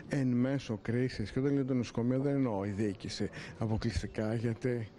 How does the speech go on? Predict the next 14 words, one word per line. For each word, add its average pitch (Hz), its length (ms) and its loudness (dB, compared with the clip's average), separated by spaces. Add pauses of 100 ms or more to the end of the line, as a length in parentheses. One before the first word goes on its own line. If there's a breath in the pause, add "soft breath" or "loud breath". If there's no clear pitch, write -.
(380 loud breath)
εντάξει, - 340 0
χρειάζεται 127 480 0
το 107 80 -4
στρατηγικό 120 640 -2
σχέδιο, 135 400 0
αλλά 139 120 2
δεν 135 180 2
έχεις - 520 -2 (280 loud breath)
τους - 160 -6
πολεμιστές, 139 920 0 (640)
τη 135 100 2
μάχη 135 260 2
τη 143 100 -2
χάνεις. 117 540 -4